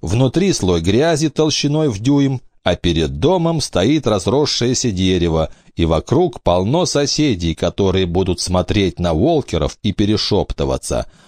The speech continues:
Вот недоумки, которые собираются, наконец, купить эту развалюху.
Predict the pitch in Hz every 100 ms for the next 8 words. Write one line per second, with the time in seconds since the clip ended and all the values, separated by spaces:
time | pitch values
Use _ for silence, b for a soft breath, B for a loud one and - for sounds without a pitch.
0 | b 69 67 117 143 143 143 151 131 143
1 | 143 139 123 123 - 123 113 113 117 120
2 | 120 110 98 104 98 90 104 101 - 104
3 | - 98 87 85 85 85 78 87 85 69
4 | - 60